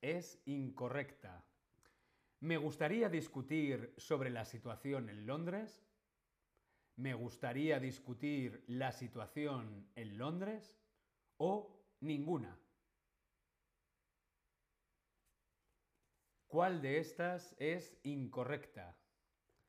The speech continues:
¿Me gustaría discutir sobre la situación en Londres? ¿O decimos, "Me gustaría discutir la situación en Londres"?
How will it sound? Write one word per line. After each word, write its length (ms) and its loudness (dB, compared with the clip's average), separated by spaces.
¿Me 220 -2
gustaría 560 2
discutir 720 -2
sobre 600 -2
la 140 -6
situación 500 -6
en 140 -10
Londres? 580 -2
¿O 140 -2
decimos, 640 0
"Me 200 0
gustaría 580 2
discutir 600 0
la 140 0
situación 600 -4
en 160 -6
Londres"? 520 -10